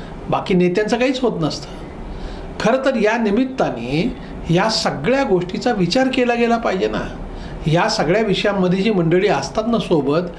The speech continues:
ते पण बिचारे भान हरपून काम करत असतात. पण ह्यात होतं काय आहे, म्हणजे लहान मुलांचा खेळ होतो आणि बेडकांचा जीव जातो असं म्हणतात, इथं मोठ उलटं व्हायला लागलं आहे.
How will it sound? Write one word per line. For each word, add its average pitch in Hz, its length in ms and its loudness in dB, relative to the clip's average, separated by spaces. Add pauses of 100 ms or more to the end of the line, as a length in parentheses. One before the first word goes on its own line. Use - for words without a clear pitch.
(340)
ते 208 80 6
पण 269 220 2
बिचारे 202 380 2
भान 185 360 0
हरपून 165 420 0
काम 147 220 -2
करत 139 300 -2
असतात. - 480 -6 (800)
पण 170 160 2 (560)
ह्यात 165 220 2
होतं 147 340 0
काय 123 340 -2
आहे, 156 180 0 (1000)
म्हणजे 147 580 0
लहान 151 360 2
मुलांचा 160 520 2 (100)
खेळ 185 220 2
होतो 147 380 0
आणि 139 160 0
बेडकांचा 135 640 0
जीव 135 220 0
जातो 117 320 0
असं 131 200 -4
म्हणतात, 117 420 0 (420)
इथं 185 180 2
मोठ 180 240 2
उलटं 202 340 2
व्हायला 127 260 -2
लागलं 107 280 -4
आहे. - 160 -10